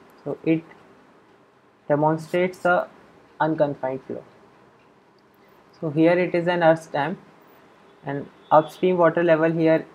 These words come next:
is at up to level height of H, and downstream there is a filter, so water does not rise in this filter and it goes through this filter. And so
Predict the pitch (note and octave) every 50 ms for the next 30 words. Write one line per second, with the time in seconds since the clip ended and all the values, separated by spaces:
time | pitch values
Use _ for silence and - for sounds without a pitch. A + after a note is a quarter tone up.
0 | - - - D3 D3 C#3+ D3 D3 D3+ - - - - - - - - - _ _
1 | _ _ - C#3+ C#3 - - D#3+ D#3 D3+ C#3 C#3 C#3+ D3 D3+ D3 - - - -
2 | - - - - - D3+ D3 D3 C#3+ D#3 D#3+ D#3+ - - - D3 D3+ F3+ F#3 -
3 | - - - - - - - - - - C#3+ C#3+ C#3 C#3 C#3 C#3 D3 D#3 D#3 -
4 | - F3 F#3 F#3+ F#3 - - - D3+ D3+ D3+ D#3+ D#3+ D#3+ F3 E3 - - D#3 D3+
5 | D3 - E3 F3+ F3+ - - E3+ D#3+ D3+ C#3+ C#3+ D3+ E3+ E3 D#3+ D#3 D3+ C#3+ D3+
6 | D3+ D#3 D3 - C#3 C3 C#3 D#3 F3 - - - - - - - _ - - C#3
7 | C#3 D3+ D3+ D3+ D#3+ D3 C#3 C#3 F3 F3+ F3 E3+ E3 D#3+ D#3+ - - - - -
8 | - _ - - D3 C#3+ C#3+ - - C#3+ D3 D#3+ E3+ E3 - - - - - -
9 | - D#3+ D3+ D#3 D3+ D3+ D3 - - B2+ A#2+ A2+ - - - - - - - _
10 | _ _ _ _ _ _ _ _ _ _ _ _ _ _ _ _ _ - C#3 C#3+
11 | C#3+ C#3+ D3 C#3+ - D#3+ D#3+